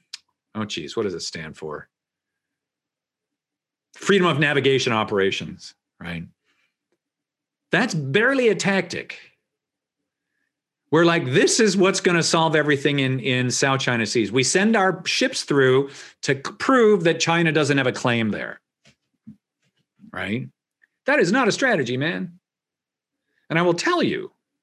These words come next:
that the long-term stable solution to the region is not going to be military. It's going to be diplomatic. So we might send this once in a while as part of a larger diplomatic strategy in the region.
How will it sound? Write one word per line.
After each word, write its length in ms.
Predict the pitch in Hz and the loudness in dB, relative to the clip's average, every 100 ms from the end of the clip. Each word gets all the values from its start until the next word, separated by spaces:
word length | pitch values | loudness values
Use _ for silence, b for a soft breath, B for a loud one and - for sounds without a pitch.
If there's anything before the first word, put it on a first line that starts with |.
| _ _ _ _ _ b b b - | _ _ _ _ _ b b b -4
that 140 | 160 | 0
the 140 | 170 139 | 2 2
long-term 840 | 131 170 240 269 240 - 220 170 | 2 4 4 2 0 0 0 0
stable 680 | - - - 196 240 240 226 | 0 -2 0 2 2 2 0
solution 500 | - 190 220 202 165 | 0 0 0 0 -2
to 80 | 165 | -2
the 100 | 147 | 0
region 460 | 160 170 104 107 B B B | 0 0 -4 -8 B B B
is 200 | 143 113 | -2 0
not 260 | 123 196 202 | 0 0 0
going 220 | 196 160 | -2 0
to 60 | |
be 120 | 160 165 | 0 0
military. 720 | 180 208 147 - - - _ _ _ _ _ _ _ _ _ _ _ _ _ _ _ _ _ _ | -2 -4 -8 -14 -18 -20 _ _ _ _ _ _ _ _ _ _ _ _ _ _ _ _ _ _
It's 140 | 135 131 | -10 -2
going 360 | 131 220 202 | 2 4 4
to 60 | 151 | 4
be 140 | 147 | 2
diplomatic. 720 | 139 143 147 165 - - - _ _ _ _ _ _ _ _ _ _ _ _ _ _ _ _ _ _ _ _ _ _ | 2 0 -2 -4 -8 -12 -20 _ _ _ _ _ _ _ _ _ _ _ _ _ _ _ _ _ _ _ _ _ _
So 140 | - | 0
we 160 | 156 180 | 2 4
might 320 | 160 202 240 | 2 0 0
send 360 | - - 269 226 | -2 0 2 2
this 220 | 165 156 | 2 2
once 280 | 139 180 190 | 2 2 2
in 60 | 160 | 2
a 60 | |
while 340 | 165 202 165 170 | 2 2 0 0
as 160 | 156 | -2
part 220 | - 165 190 | 0 2 4
of 60 | |
a 80 | 156 | 4
larger 500 | 120 131 160 156 143 | 4 4 2 2 0
diplomatic 920 | 113 120 202 175 151 139 143 160 127 | 0 0 2 2 2 2 2 2 0
strategy 560 | - 170 175 143 123 127 | -2 0 2 2 0 0
in 80 | 123 | 0
the 80 | |
region. 480 | 117 120 104 82 87 | 2 2 0 -6 -12